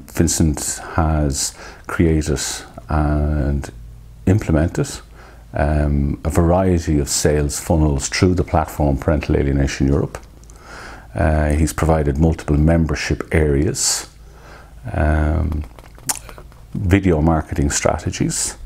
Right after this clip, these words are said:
Um, Vincent also took, um, a very proactive approach to the entire social media marketing strategies and publishing services, um, in relation to Parental Alienation Europe's platform.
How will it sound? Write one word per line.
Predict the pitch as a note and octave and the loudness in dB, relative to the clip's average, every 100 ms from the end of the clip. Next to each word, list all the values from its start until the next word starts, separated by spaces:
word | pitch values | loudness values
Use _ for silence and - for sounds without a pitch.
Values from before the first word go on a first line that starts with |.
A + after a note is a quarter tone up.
| - - - - | -16 -16 -16 -8
Um, | - E2 D#2 D#2+ | 0 2 2 2
Vincent | B2+ C#3 C3 G#2+ | 2 2 2 4
also | A#2 A#2 - F#2+ E2 D2 - | 2 0 0 2 0 -2 -2
took, | G2+ E2+ - - - - | -2 -2 -4 -10 -12 -8
um, | E2+ D#2+ D2+ D#2 C#2+ C#2+ - - - - - - | -2 0 2 0 0 -2 -8 -16 -20 -18 -18 -10
a | - E2 - | -4 -2 2
very | E2 D#2 | 2 0
proactive | - E2+ E2 - C#2+ | 0 0 0 -2 -4
approach | C#2+ - E2+ D2+ - - - - | -2 0 2 0 -2 -4 -6 -6
to | - E2+ D#2 D#2 D2 - - - - | 0 2 4 4 0 -6 -16 -8 0
the | D#2+ D2+ D2+ D2+ D2 | 2 4 2 2 0
entire | D#2 D#2 - E2 D#2 | 0 0 2 2 2
social | D2+ - E2 D2+ - D#2 | 0 0 0 0 0 4
media | D#2 D#2 D2+ D2+ C#2 - - - | 4 4 4 2 0 -4 -16 -4
marketing | E2+ D#2+ D#2 - D2+ D2+ | 0 2 0 0 0 2
strategies | D2+ - E2 D2+ D#2 C#2+ D2 C2 | 0 0 0 0 -2 0 0 0
and | D2 - | -2 -2
publishing | D#2 C#2+ - C#2+ | 0 0 0 -2
services, | C2+ D2+ D2+ C#2+ - C#2 C2+ - - - - - - - | 0 2 2 0 -2 -2 -2 -4 -8 -16 -20 -20 -18 -8
um, | - D2+ D2 C#2+ C#2+ C#2 C#2 - | -4 0 0 0 -2 -2 -4 -2
in | D#2 D2+ | 0 2
relation | D2+ C#2+ - D#2 | 4 2 0 -2
to | - D#2+ | 2 0
Parental | C#2+ D2 C2+ D2 | 2 -2 0 2
Alienation | C#2+ C2+ D2 | 2 0 0
Europe's | D2 C#2 C2 | 2 2 -2
platform. | - C2 C2 D2+ C2+ | -4 -4 -2 -2 -2